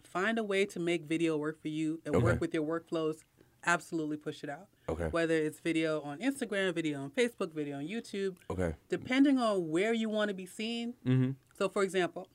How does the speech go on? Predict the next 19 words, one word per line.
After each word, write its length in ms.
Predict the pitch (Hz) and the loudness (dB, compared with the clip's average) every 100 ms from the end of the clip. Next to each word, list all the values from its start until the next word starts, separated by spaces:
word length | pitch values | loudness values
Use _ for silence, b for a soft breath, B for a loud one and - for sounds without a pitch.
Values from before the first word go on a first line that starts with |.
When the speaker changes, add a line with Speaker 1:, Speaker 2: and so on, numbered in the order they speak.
| _ _ _ _ _ _ - | _ _ _ _ _ _ 0
Speaker 1:
as 260 | 175 180 175 | 2 2 2
an 160 | 175 175 | -2 2
agency, 680 | 254 220 180 190 156 156 _ _ _ _ _ _ _ _ _ _ _ _ _ _ _ _ - | 0 0 -2 -2 -4 -6 _ _ _ _ _ _ _ _ _ _ _ _ _ _ _ _ 2
Facebook 280 | 262 277 220 | 4 4 2
video 260 | 254 226 | 4 4
is 60 | 196 | 2
not 200 | 180 180 | 0 2
really 180 | 190 185 | 2 2
helpful 280 | 190 214 | -2 -4
for 200 | 190 202 | -6 -4
us. 160 | 202 214 - - | -4 -4 -6 0
Speaker 2:
Okay. 120 | 123 | 4
Mm-hmm. 140 | 131 151 | 4 2
Speaker 1:
But 140 | 170 | 2
a 20 | |
YouTube 360 | 170 285 254 175 | 6 6 6 0
video 420 | 165 151 143 143 _ _ _ _ - | 2 0 -2 -8 _ _ _ _ -2
will 160 | 160 | 0
really 360 | 170 180 165 | 4 4 4